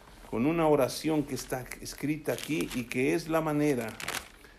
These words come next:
en que nosotros podemos llegar a ser hijos de Dios. Antes de Romanos capítulo diez, Juan uno doce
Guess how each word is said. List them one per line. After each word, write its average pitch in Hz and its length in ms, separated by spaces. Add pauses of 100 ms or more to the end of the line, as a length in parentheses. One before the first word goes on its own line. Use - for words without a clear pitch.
(160)
en 123 180
que 120 160
nosotros 117 720
podemos 123 500
llegar 120 280
a 117 60
ser 120 200
hijos 120 300
de 127 100
Dios. 175 380
Antes 156 440
de 135 80
Romanos 139 480
capítulo - 540
diez, 147 380 (500)
Juan 147 480
uno 147 300
doce 135 580